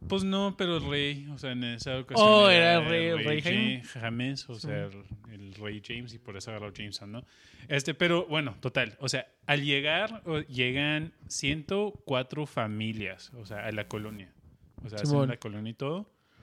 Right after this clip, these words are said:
Speaker 1: Después de un invierno, sobreviven treinta y ocho.
Speaker 2: Ah, no manches. Eh, espérate, ¿sabes ¿Qué rumbo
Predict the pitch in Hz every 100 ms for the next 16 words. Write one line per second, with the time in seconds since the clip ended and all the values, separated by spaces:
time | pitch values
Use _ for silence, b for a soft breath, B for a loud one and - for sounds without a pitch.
0 | b b b 135 127 - 135 135 135 -
1 | 147 151 170 175 165 170 160 156 156 226
2 | 247 - 131 120 113 113 113 135 131 127
3 | 117 101 95 95 98 - - 127 - 139
4 | 139 143 131 123 135 165 - 143 131 -
5 | _ _ _ _ _ _ _ _ _ _
6 | - 220 - - _ 208 196 208 185 180
7 | 175 156 175 170 196 220 - _ _ _
8 | - 170 175 175 196 196 208 220 226 220
9 | 202 196 196 190 170 151